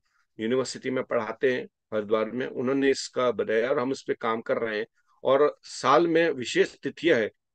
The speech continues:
जिनके बारे में यहाँ दिए गई है। इन विशेष तिथियों के अंतर्गत हम माला की प्राण प्रतिष्ठा हम ऑनलाइन भी करते हैं, निःशुल्क रूप से करते हैं। उन विशेष तिथियों के अंतर्गत आती है, अ, प्रत्येक, अ, मतलब हम लोग अभी इसको कब कब कर रहे हैं वो बता देते हैं, लेकिन इसको आप खुद करना चाहें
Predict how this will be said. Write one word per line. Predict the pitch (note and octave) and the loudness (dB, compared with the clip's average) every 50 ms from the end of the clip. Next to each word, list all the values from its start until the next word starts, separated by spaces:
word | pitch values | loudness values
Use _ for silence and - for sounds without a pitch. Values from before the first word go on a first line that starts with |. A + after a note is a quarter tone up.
| _ _ _ | _ _ _
जिनके | A#2+ B2 C3 B2 - C#3+ | -4 -4 -2 0 0 2
बारे | B2+ C3 B2+ C3+ | 2 4 2 2
में | C3+ C3+ | 2 2
यहाँ | C3 B2+ B2 A2 | 0 0 -2 -2
दिए | A2+ A#2+ B2+ B2+ | 0 2 2 2
गई | A2+ A2+ A2+ A2+ | 2 0 -2 -2
है। | A#2+ C3+ - _ _ _ _ _ _ _ B2+ | -2 -4 -4 _ _ _ _ _ _ _ 0
इन | C3 C#3 | 0 2
विशेष | C3 B2 - - F3 E3+ - | 2 0 0 0 0 0 0
तिथियों | - D3+ - C#3 C#3+ D3 C#3+ | -4 -6 -2 0 2 2 2
के | C#3+ C#3 | 2 2
अंतर्गत | C3+ B2 - C#3 B2+ C#3 C3 B2+ | 0 2 0 0 0 0 0 0
हम | B2 B2 A#2 | -2 -4 -2
माला | A#2 A2+ A2+ A#2+ B2+ C3+ C3+ C3+ | -2 -2 0 0 2 2 0 0
की | - - C3 | -2 -6 -8
प्राण | A2+ - B2+ B2+ C3 | -6 -2 0 0 0
प्रतिष्ठा | B2 - - - - C3 A#2 - - C#3 C3 C3 C3 C3 - _ _ _ _ _ A#2+ | -2 -4 -10 -10 -8 -8 -8 -6 -2 0 0 0 0 -2 -6 _ _ _ _ _ -4
हम | B2+ C3 | -4 -2
ऑनलाइन | - C#3+ C#3 D3 D3 C#3 C3+ B2+ B2 | -2 0 2 2 4 4 2 2 0
भी | B2+ C3+ | -2 -4
करते | - A#2 G#2+ - _ - | -4 -6 -6 -6 _ -6
हैं, | G#2 G2 | -6 -4
निःशुल्क | A2 A#2 - - D#3 D3+ A#2+ - | -4 -4 -2 0 -2 -2 0 -2
रूप | A2+ G#2+ G2+ | -4 -4 -4
से | - A#2+ - | -4 -6 -6
करते | - A2 - - - B2 | -6 -8 -8 -6 -4 -4
हैं। | C#3 F3+ - _ _ _ _ _ _ | -4 -4 -6 _ _ _ _ _ _
उन | D3+ C#3 D3+ D#3 A#2+ - _ D3 | 2 2 2 2 0 -4 _ -6
विशेष | B2+ A#2+ - D#3+ D#3 | -4 -2 0 0 0
तिथियों | - D3 C3+ - - D3+ D3 | 0 -4 -6 -2 0 2 2
के | A#2 C#3 | 2 2
अंतर्गत | C3+ C3 B2+ C3 B2+ B2+ B2 A#2 A#2+ | 0 2 0 0 2 2 2 2 0
आती | A#2 A2 - - C3+ C#3 | -2 -4 -4 0 2 4
है, | C#3 D#3 - - _ _ _ _ _ B2 | 4 4 4 0 _ _ _ _ _ -2
अ, | B2 B2 B2 B2+ B2+ - - _ _ _ _ _ _ _ | 0 2 2 2 0 -2 -4 _ _ _ _ _ _ _
प्रत्येक, | - C#3 C3 - - E3 E3+ D#3+ - - | 0 0 0 2 4 4 4 4 4 4
अ, | D#3 D3+ D3+ D3+ C#3+ D3+ D3+ D3 | 6 8 8 8 6 4 2 0
मतलब | C3+ C3 A#2 C3+ C3 C3+ B2+ C#3 | 0 0 -2 0 0 0 2 2
हम | A#2+ B2 B2+ C3+ | 0 0 2 4
लोग | C#3+ D3 C#3+ | 4 6 6
अभी | C#3 C3+ - C3 C#3+ C#3+ C#3+ C#3 | 4 2 0 0 0 0 0 0
इसको | - - - - C#3 - | -4 -6 -6 -6 -6 0
कब | - D3 C#3+ - - | 0 0 0 0 0
कब | D3+ - | -2 0
कर | - C3+ B2+ | 0 0 0
रहे | C3+ | 2
हैं | C3+ | 2
वो | C3+ B2 B2+ | 2 0 0
बता | A#2 C3 B2+ | 0 0 0
देते | C3 B2+ B2 D3+ | 0 0 2 4
हैं, | D3 | 4
लेकिन | C#3 C3+ C#3+ C#3 | 4 4 2 0
इसको | C3 - - - | -2 -2 -2 -2
आप | C3 F2+ C3+ B2+ - - | 0 2 0 0 -2 -2
खुद | - E3 F3+ | -4 -4 -4
करना | - D#3 D3 C3+ C3 C3+ C3 | -2 -2 -2 0 0 -2 -2
चाहें | - - B2+ A#2 A2 | -2 -2 -2 -2 -2